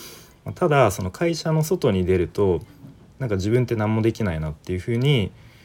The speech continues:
まあ、ずっと感じていて、で、こう結構、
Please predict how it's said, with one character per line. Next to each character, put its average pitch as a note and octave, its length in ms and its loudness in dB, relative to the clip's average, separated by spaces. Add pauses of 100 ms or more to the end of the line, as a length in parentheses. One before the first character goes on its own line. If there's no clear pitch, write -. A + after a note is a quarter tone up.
(640)
ま F#2 360 -4
あ、 - 280 -16
ず F#2+ 80 -6
っ - 20 -10
と F2+ 120 -6
感 G#2 200 -4
じ F#2+ 140 -4
て F2 100 -2
い E2+ 100 -2
て、 A2 320 2 (840)
で、 A2 220 -2 (340)
こ - 60 -4 (180)
う F#2 40 -10
結 A2+ 180 -6
構、 E2+ 220 0